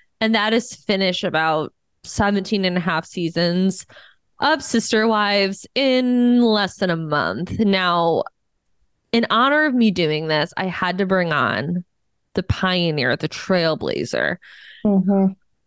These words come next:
Speaker 1: the woman that forged the path that many would take. And that
Speaker 2: Mm-hmm.
Speaker 1: is Sister Wives.
Speaker 2: Amen.
Speaker 1: Well, you're Gracie, but we're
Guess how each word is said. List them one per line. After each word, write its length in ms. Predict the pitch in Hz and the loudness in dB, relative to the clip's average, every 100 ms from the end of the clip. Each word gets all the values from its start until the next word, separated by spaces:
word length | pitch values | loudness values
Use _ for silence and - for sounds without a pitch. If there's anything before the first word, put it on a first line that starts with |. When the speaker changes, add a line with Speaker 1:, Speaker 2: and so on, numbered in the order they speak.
| - | 0
Speaker 1:
the 80 | 233 | 2
woman 480 | 202 240 233 240 | 4 4 6 6
that 220 | 240 175 - | 4 2 -6
forged 680 | - 208 196 190 185 - - | -4 0 2 2 -2 -4 -4
the 80 | |
path 520 | 180 - - 196 165 - | -2 -2 -2 -2 -2 -2
that 140 | 175 | -2
many 340 | 190 180 170 165 | 2 2 2 2
would 200 | 165 160 | 0 -2
take. 500 | - 135 - - - - _ _ _ _ _ _ _ - | -4 -4 -6 -10 -18 -20 _ _ _ _ _ _ _ 0
And 200 | 196 185 | 2 2
that 80 | 160 | 2
Speaker 2:
Mm-hmm. 80 | 151 | 0
Speaker 1:
is 60 | - | -2
Sister 280 | 139 - | -4 -4
Wives. 560 | 90 50 - - - - _ _ _ _ _ - - | -4 -6 -14 -18 -20 -20 _ _ _ _ _ -6 2
Speaker 2:
Amen. 320 | 302 247 185 | 4 4 2
Speaker 1:
Well, 120 | 170 190 - | 0 -2 -2
you're 220 | 202 202 | 0 0
Gracie, 520 | 165 87 - 65 64 - | 0 -2 -2 -4 -4 -4
but 200 | 202 175 | 0 2
we're 100 | 190 | 0